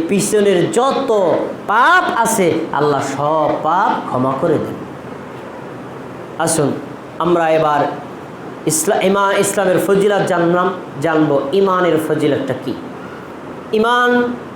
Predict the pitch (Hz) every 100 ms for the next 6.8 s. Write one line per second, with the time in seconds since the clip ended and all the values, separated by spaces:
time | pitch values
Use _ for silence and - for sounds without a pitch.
0 | - 196 214 220 190 196 208 - 160 -
1 | 196 202 202 190 196 190 185 185 175 160
2 | 156 - - - - - - 196 214 233
3 | 226 - 240 240 294 247 - 170 156 170
4 | - - - 269 160 156 165 180 175 180
5 | 170 202 226 214 170 110 - - - -
6 | 156 156 165 190 180 175 160 170